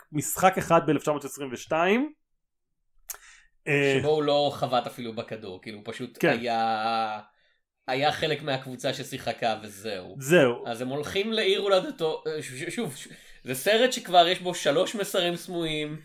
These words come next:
Speaker 1: כן.
Speaker 2: כמה רוחות רפאים שונות,
Speaker 1: <laughs>
Speaker 2: אה, וסופר, אה, מסתורי, כאילו, רקלוס כזה.
Speaker 1: כן.
Speaker 2: ועדיין לא הגענו לסוף, כן?
Speaker 1: כן, ואז
Speaker 2: אז הם הולכים לעיר הולדתו.
Speaker 1: הם נוסעים למינסוטה, שם מגלים שהוא
Speaker 2: כן.
Speaker 1: מת,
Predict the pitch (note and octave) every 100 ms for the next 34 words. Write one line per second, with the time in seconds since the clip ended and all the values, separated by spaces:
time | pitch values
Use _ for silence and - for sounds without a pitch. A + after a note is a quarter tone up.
0 | - - A#2 - E3 G3+ G3+ - G#3 G#3
1 | F#3+ - F3 F3 E3+ F#3 E3 C#3+ C#3+ D3
2 | - - - - - C#3+ C3+ C3+ C#3 C#3+
3 | B2+ C#3+ C#3+ D3 - D3+ - E3+ E3+ F3+
4 | F3 E3+ D#3+ D3 - E3 D3 D3+ D3 D3+
5 | D3+ D3+ C#3+ D3 C#3+ C#3+ C#3 C3+ C3+ B2+
6 | - C3+ A#2+ B2 C3 D3+ - D#3 A2 G2+
7 | - C3+ C3+ F#3 C4 B3+ A3+ A3 - -
8 | C3 - - - C3 D3+ F3+ - D#3+ A#2
9 | A#2+ F3 F3 D3 D3 D3+ D3 - A3 C4
10 | A#3+ A3+ A3 G#3 G3 - C3 E3+ D#3 D#3
11 | - G#3+ A3 G3+ F3+ - F3 F#3 F3 -
12 | E3+ E3+ D3+ C#3+ - B2+ B2 A2+ C3+ E3